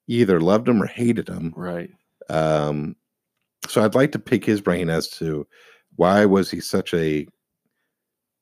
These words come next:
Speaker 1: well, I mean, was he, I mean, the, the public persona of him was he was such a combative person.
Speaker 2: Mm-hmm.
Speaker 1: Um, Hank Aaron, obviously Hammer and Hank.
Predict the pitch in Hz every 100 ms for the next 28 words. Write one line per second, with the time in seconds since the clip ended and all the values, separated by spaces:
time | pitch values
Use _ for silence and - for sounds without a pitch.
0 | _ _ _ _ _ _ _ _ - -
1 | - 131 120 113 - 110 110 104 101 123
2 | 120 131 - - 110 - - 113 104 101
3 | 101 92 87 - _ - - 151 143 127
4 | - 113 104 87 82 98 82 82 80 -
5 | 85 78 95 - 85 90 80 82 78 -
6 | - 78 - 85 80 80 - _ - 78
7 | 76 71 76 _ _ - - 117 98 95
8 | 95 95 101 95 - 92 85 85 - 82
9 | 87 85 82 80 80 82 80